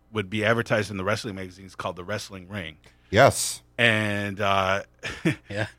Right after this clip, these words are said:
Speaker 1: I, I remember, okay, I got those two out of there. I might have bought some other ones out of there, but I remember I tried to get Bret Hart, who was already my favorite wrestler. I tried to get him, I think, as a singles,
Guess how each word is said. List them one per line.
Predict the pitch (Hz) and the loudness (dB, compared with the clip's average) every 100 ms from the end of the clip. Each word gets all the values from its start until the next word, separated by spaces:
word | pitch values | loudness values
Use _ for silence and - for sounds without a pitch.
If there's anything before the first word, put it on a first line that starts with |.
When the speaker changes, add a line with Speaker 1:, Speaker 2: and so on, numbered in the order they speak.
| _ _ _ - | _ _ _ -8
Speaker 1:
I, | 117 120 _ - | -6 -6 _ -2
I | 131 | 2
remember, | 131 131 143 143 135 127 123 - | 2 4 4 4 4 4 0 -2
okay, | 123 131 | 0 4
I | 110 | 4
got | 113 135 | 4 4
those | 143 151 160 | 4 2 4
two | 151 | 4
out | 135 131 | 4 4
of | |
there. | 131 131 | 4 4
I | |
might | 120 131 | 6 4
have | 123 | 4
bought | 131 120 | 2 0
some | 123 | -2
other | 120 127 | 0 0
ones | 123 127 | 0 0
out | 123 | 0
of | |
there, | 123 127 123 _ _ _ _ _ _ | 2 0 -2 _ _ _ _ _ _
but | - | 0
I | 117 | 4
remember | 117 113 131 127 120 117 - | 4 4 2 2 2 0 -2
I | 98 104 | -4 -2
tried | - 127 131 143 | -2 0 0 -2
to | 139 | -10
get | 117 110 101 - - _ _ _ _ _ _ _ _ | -6 -4 -4 -6 -20 _ _ _ _ _ _ _ _
Bret | 120 120 | 0 0
Hart, | 139 117 87 - - _ _ _ | 0 -2 -2 -8 -20 _ _ _
who | 123 107 | -8 -2
was | 107 95 | -2 0
already | 107 110 117 | 2 2 2
my | 113 | 0
favorite | 110 117 113 73 | -2 -4 -4 -6
wrestler. | 87 - 95 98 | -10 -8 -6 -2
I | 95 | -2
tried | - 117 | -2 -2
to | 113 | -2
get | 110 113 - _ _ _ _ | -2 -4 -4 _ _ _ _
him, | - 147 143 | 0 2 4
I | 117 | 0
think, | 113 139 | 0 0
as | 120 | -2
a | 117 | -4
singles, | - 135 101 92 104 | -2 -2 -2 -4 -8